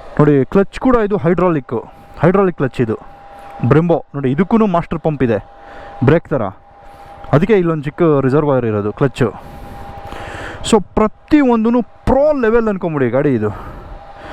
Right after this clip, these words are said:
Every single setting ನೀವು ಆಟ ಆಡ್ಕೊಬೋದು. But ಏನಂದರೆ, it's a very bad bike for the streets. ಇದು ಪ್ಯೂರ್ ಟ್ರ್ಯಾಕ್ ಬೈಕ್ ಇದು, any liter class for that matter.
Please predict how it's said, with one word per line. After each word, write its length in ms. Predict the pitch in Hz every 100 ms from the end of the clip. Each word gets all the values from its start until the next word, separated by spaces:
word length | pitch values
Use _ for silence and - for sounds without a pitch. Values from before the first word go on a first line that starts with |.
| - - - - - - -
Every 340 | 156 180 254 262 -
single 260 | 226 202 180
setting 400 | - 180 285 254
ನೀವು 180 | 214 165
ಆಟ 140 | 160
ಆಡ್ಕೊಬೋದು. 440 | 165 143 123 107 107 - - - -
But 180 | 123 113
ಏನಂದರೆ, 360 | 214 247 196 233
it's 140 | -
a 100 | 190 156
very 180 | 247
bad 260 | 160 160 233 180
bike 200 | 202 202 175
for 80 | 160
the 100 | 170
streets. 440 | - 170 131 -
ಇದು 120 | 226
ಪ್ಯೂರ್ 600 | 190 - - 233 302 339
ಟ್ರ್ಯಾಕ್ 300 | - 220 208
ಬೈಕ್ 220 | 160 147 117
ಇದು, 180 | 101 - - - - - 131
any 220 | 170 302
liter 300 | 233 240 240
class 220 | 220 202
for 200 | - 160
that 180 | 160 143
matter. 300 | 131 214